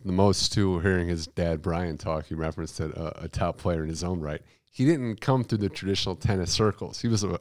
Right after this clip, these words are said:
football player growing up and then got into tennis late, kinda developed other athletic skills. I'm with it. I mean, he, he looks a lot different than I remember him seeing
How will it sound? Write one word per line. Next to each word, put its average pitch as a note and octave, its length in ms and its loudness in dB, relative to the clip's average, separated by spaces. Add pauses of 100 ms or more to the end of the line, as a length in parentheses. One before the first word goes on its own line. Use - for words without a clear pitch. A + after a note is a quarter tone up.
(120)
football A#2+ 320 4
player F2 240 0
growing F2 300 -4
up G#2 240 -2 (120)
and F#2+ 120 -8
then F2+ 100 -6
got F#2+ 200 -2
into F#2 180 -4
tennis F2 400 -8
late, G2+ 320 0 (340)
kinda F#2+ 280 0
developed F#2+ 380 0
other F#2+ 220 2
athletic F2 400 -2
skills. F2+ 580 -4 (640)
I'm C3 140 2
with C3+ 200 6
it. - 100 0
I F#2+ 60 -2
mean, G2 380 -2
he, G#2+ 500 0
he G#2 180 4
looks C3+ 320 4
a G#2+ 60 -2
lot A2 220 0
different A#2+ 260 0
than G2+ 100 -2
I G#2 60 0
remember G2+ 360 0
him G2 180 0
seeing G2+ 520 2